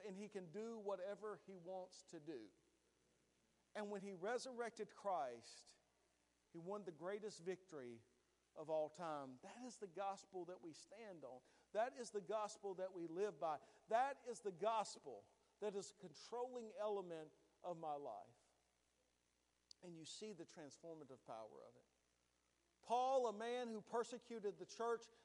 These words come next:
then becomes the greatest leader in the history of the church. He goes on and he writes this. He says, But if it is preached that Christ has been raised from the dead, how can some of you say that there is no resurrection of the dead?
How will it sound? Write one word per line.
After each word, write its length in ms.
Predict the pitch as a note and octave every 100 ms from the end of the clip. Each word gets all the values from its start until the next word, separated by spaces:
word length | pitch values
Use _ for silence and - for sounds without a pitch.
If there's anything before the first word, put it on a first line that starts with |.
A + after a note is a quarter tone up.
| -
then 300 | F3+ B3 C4+
becomes 440 | B3 - A#3+ A#3+ -
the 120 | G#3
greatest 540 | E3+ A3+ B3+ B3 -
leader 420 | G#3+ B3 A#3+ A3+ - - - A3
in 80 |
the 80 | G3+
history 400 | F3+ A#3 - G#3+
of 80 | G3
the 60 | D#3+
church. 340 | - C3+ - - _ _ _ _ _ _ _ _ _ _ _ _ _ _ _ _ _ _ _ _ _ _ _ _ -
He 60 |
goes 260 | D#3+ G3+ G3
on 140 | F#3
and 80 | F3+
he 80 | E3
writes 320 | E3+ F#3+ F3+
this. 400 | F3+ E3+ D#3+ - - - _ _ _ _ _ _ -
He 40 |
says, 380 | F3 G#3 G3 E3+ - - - - _ _ _ -
But 120 | A3+
if 140 | A3+
it 100 | A3+
is 200 | G#3 F3+ - -
preached 340 | C#4 C4 -
that 140 | G#3+
Christ 420 | G3+ A3+ A#3+ A#3 -
has 140 | G3+
been 240 | E3 F#3+
raised 400 | F#3 G#3+ A#3 A3+
from 160 | - G3
the 120 | F3
dead, 340 | E3 G#3 A#3 A3 -
how 260 | G#3+ B3+ B3
can 160 | A#3+
some 280 | G3+ - A3+
of 120 | A3
you 140 | F3+ G#3+
say 240 | - G#3+
that 180 | G3 G3
there 140 | G#3
is 100 | G3+
no 120 | F#3 G3
resurrection 640 | G3+ F#3+ G3+ G#3 G3+ G3
of 80 | E3+
the 80 | E3
dead? 280 | D#3 E3+